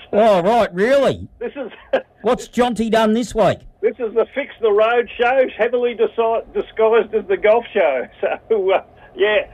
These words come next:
Speaker 2: no, a couple of people have made comment to me, so there's obviously a few people that are listening to the golf show. And I, I did go over to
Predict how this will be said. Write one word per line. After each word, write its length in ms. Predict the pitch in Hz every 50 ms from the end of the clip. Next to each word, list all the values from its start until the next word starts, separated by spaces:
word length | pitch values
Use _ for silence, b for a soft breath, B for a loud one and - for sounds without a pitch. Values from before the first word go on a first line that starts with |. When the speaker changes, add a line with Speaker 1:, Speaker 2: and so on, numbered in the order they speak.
| B B B B -
Speaker 2:
no, 180 | 160 185 196
a 80 | 190 180
couple 260 | - 214 208 - 170
of 120 | - - -
people 340 | 196 196 190 180 170 160
have 80 | 156 160
made 260 | 165 165 170 160 -
comment 380 | - 185 180 175 175 165 - -
to 140 | - 165 175
me, 160 | 185 185 165 -
so 140 | 185 170 156
there's 160 | 160 160 139
obviously 500 | 185 180 170 170 156 - - 160 156 151
a 60 | 147 -
few 220 | - 160 160 143
people 440 | - - 160 165 - - 151 151 147
that 100 | 139 135
are 60 | 135
listening 420 | 135 147 156 147 - - 143 131 -
to 80 | 143
the 120 | 131 127 127
golf 280 | 117 139 135 151 147 - -
show. 280 | 156 156 165 165 165 - - B B B B B B B B
And 100 | - 151
I, 500 | 160 160 156 147 131 - _ _ _ 139
I 120 | 160 160 151
did 320 | 131 175 196 202 185 -
go 340 | 202 196 190 190 190 196 202
over 120 | 202 196 196
to 80 | 170